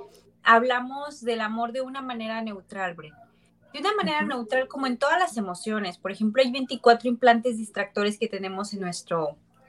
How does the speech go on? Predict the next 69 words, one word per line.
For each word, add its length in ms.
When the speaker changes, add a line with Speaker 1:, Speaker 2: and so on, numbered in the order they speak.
Speaker 1:
en 160
nuestro 600
inconsciente, 640
en 60
nuestra 340
mente, 540
y 240
uno 240
de 80
ellos 200
es 160
el 140
miedo, 680
y 140
que 140
muchas 320
veces 240
al 220
miedo, 380
pues 180
no 140
podemos 400
irnos 280
a 40
la 160
polaridad 440
del 140
miedo 260
porque 220
o 40
tenemos 380
mucho 260
miedo 280
o 40
no 160
tenemos 380
nu-, 560
o 140
miedo 320
nulo, 300
pero 140
el 80
miedo 300
nulo 260
no 60
existe 480
porque 280
el 120
miedo 180
es 140
una 200
parte 240
natural 440
de 80
nuestro 340
cuerpo 340
que 140
nos 160
protege 460
de 80
salvaguardarnos 1000
de 100
cualquier 360
cosa 280
que 100
pueda 300
pasarnos, 540
no 140
sé, 120